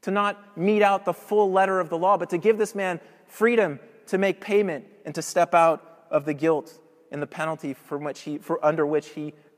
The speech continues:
duly finds himself, justly finds himself as the owner of this ox. It's an act of mercy, and that's the background for ransom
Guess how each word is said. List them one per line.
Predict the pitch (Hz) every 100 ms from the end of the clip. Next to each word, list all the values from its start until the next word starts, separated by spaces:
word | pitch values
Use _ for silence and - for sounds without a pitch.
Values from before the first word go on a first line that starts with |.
| _ -
duly | 196 202
finds | 175 165 175 180
himself, | 151 139 131
justly | 196 220 - 170
finds | 147 135 127
himself | 120 120 113
as | 123
the | 131
owner | 135 131 120 _ _ -
of | 120
this | 120 -
ox. | 135 123 104 _ - - _ _ _ _ _ _ _ _ _ _
It's | - 175
an |
act | 180 170
of | 151
mercy, | 147 170 - 104 117
and | 175
that's | 208 -
the | 208
background | 170 175 190 160 139 -
for | 156
ransom | 135 156 165 - 127 104